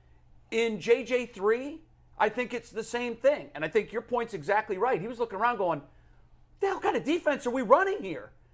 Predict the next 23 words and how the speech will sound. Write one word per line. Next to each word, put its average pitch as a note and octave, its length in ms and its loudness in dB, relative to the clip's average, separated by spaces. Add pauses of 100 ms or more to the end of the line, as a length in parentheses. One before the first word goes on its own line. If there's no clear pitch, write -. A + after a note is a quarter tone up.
(180)
Like, G#3+ 140 2
this, D#4+ 220 -2
this, D#4+ 320 -6
not C#4 220 2
only C#4+ 260 -2
does A3 160 -8
this A#3 180 -8
not G#3+ 320 0
play A#3 220 2
to G3 140 -2
our D3+ 120 0
strengths, F#3 600 -8 (880)
we're, A#3 320 0
we're A3+ 260 4
exposing B3+ 760 2
ourselves E3+ 640 0 (280)
to G3 340 -4 (100)
massive F#3+ 920 -2 (100)
gashes F#3+ 640 -2
in E3+ 140 -6
the E3 80 -6
run F3 240 0
game. - 180 -16